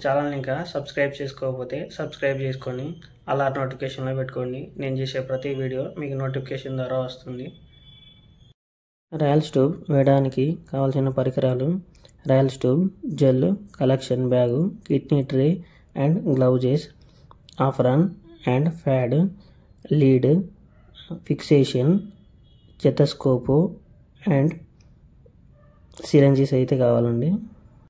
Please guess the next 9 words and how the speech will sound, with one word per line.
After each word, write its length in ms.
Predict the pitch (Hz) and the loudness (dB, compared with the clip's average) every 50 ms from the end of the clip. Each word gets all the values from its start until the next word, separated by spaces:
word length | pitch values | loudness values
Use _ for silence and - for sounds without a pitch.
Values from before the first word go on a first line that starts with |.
| _ _ _ _ _ _ _ _ _ _ _ _ - | _ _ _ _ _ _ _ _ _ _ _ _ 0
ఫస్ట్ 200 | 156 147 - - 175 | 0 0 0 0 2
మనం 180 | 156 139 151 175 175 175 | 2 4 4 2 0 -4
హ్యాండ్కి 240 | - - 156 151 151 139 | -2 0 0 2 4 2
అయితే 120 | 131 139 165 180 - - - | 2 2 0 0 -2 -6 0
గ్లౌజ్ని 380 | 147 143 139 143 143 147 143 143 | 4 6 6 6 6 2 0 2
అయితే 120 | 139 151 147 | 0 0 0
తొడుక్కోవాలి. 480 | 135 127 147 143 - 127 123 123 127 143 165 160 - | 0 -2 -4 -2 0 2 2 2 0 -2 -4 -4 -4
తొడుక్కున్న 280 | 160 143 139 147 143 139 139 | -6 -6 -2 -2 0 0 2
తర్వాత 240 | 135 135 131 - | 2 0 2 0